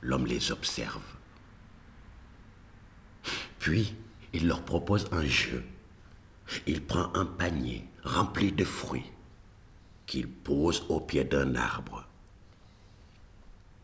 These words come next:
Puis il dit aux enfants que le premier arrivé sous l'arbre gagnerait tous les fruits. Au signal, les enfants s'élancent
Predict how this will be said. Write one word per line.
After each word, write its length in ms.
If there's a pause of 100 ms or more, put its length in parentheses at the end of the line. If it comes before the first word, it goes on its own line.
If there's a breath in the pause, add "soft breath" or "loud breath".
(520 loud breath)
Puis 200 (100)
il 180
dit 180
aux 260
enfants 420 (240 loud breath)
que 80
le 160
premier 920
arrivé 380
sous 260
l'arbre 420 (200 loud breath)
gagnerait 500
tous 120
les 140
fruits. 380 (3000)
Au 100
signal, 680 (1600)
les 220
enfants 240
s'élancent 680